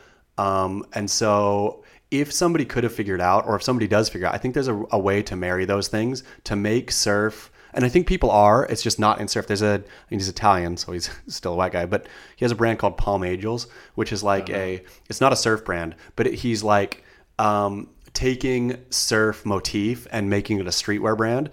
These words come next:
Speaker 1: And so I don't know why, uh, the surf brands can't do that themselves. And I, I mean, I do know why. It's because they have old, you know, fifty, sixty-year-old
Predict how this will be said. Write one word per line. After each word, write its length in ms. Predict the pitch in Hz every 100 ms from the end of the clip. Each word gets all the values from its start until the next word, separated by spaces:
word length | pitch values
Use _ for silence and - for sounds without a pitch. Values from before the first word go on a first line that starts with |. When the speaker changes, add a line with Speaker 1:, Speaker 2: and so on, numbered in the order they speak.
| - -
Speaker 1:
And 180 | 123 110
so 220 | - 117 117
I 80 |
don't 160 | 127 147
know 120 | 123
why, 800 | 113 104 104 104 104 104 104 107 - -
uh, 280 | 101 95 95
the 100 | 98
surf 260 | - 110 -
brands 240 | 95 87
can't 180 | 104 95
do 60 |
that 140 | 95 90
themselves. 400 | 87 - 95 98
And 80 | 98
I, 100 | - -
I 140 | 95
mean, 160 | 98 95
I 100 | 104
do 140 | 98 131
know 100 | 90
why. 280 | 87 90 - - -
It's 100 | -
because 260 | 117 113 107
they 120 | 104
have 340 | 113 107 101 -
old, 540 | 117 120 120 117 -
you 60 | 113
know, 80 |
fifty, 380 | 95 131 113 110
sixty-year-old 1000 | - 113 - 110 107 104 101 98 95 -